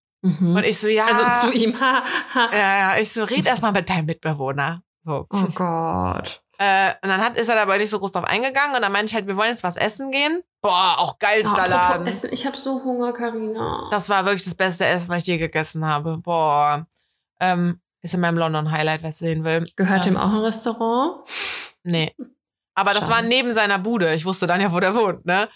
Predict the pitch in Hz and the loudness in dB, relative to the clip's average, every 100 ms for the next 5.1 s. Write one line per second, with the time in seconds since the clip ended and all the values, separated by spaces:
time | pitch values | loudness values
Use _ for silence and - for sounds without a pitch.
0 | - - - - 240 220 214 208 220 214 | -16 -12 -4 2 4 4 2 2 0 2
1 | 190 220 226 254 262 262 285 - _ 185 | 2 2 0 0 0 0 -4 -10 _ 0
2 | 196 196 196 - _ _ _ _ _ _ | 2 0 -2 -8 _ _ _ _ _ _
3 | _ _ _ - 226 196 214 190 185 190 | _ _ _ -4 -2 2 0 0 -2 0
4 | 180 175 165 160 151 143 135 131 131 - | 0 0 0 -2 -4 -4 -4 -4 -4 -6